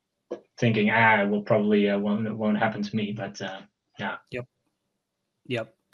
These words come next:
Speaker 2: Yeah, we gotta
Speaker 1: Mm.
Speaker 2: learn, right? We gotta go through a little process of learning and figuring out how to pick the winners. That's gonna involve buying some sets that are not the best investment. But the great thing about that is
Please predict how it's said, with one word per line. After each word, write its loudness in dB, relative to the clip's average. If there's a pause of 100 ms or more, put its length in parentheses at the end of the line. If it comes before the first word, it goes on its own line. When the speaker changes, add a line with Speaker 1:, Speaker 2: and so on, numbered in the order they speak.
(300)
Speaker 2:
Yeah, 8
we 4
gotta 12
Speaker 1:
Mm. 8
Speaker 2:
learn, 6
right? 2
We 0
gotta 6
go 4
through 2
a 4
little 0
process 2
of -2
learning 0
and -4
figuring 0
out 0
how 2
to 0
pick -4
the -2
winners. -2 (560)
That's 6
gonna 8
involve 8
buying 6
some 0
sets -2
that -4
are 0
not -2
the -6
best -4
investment. -2
But 2
the 2
great 4
thing 6
about 4
that 0
is -4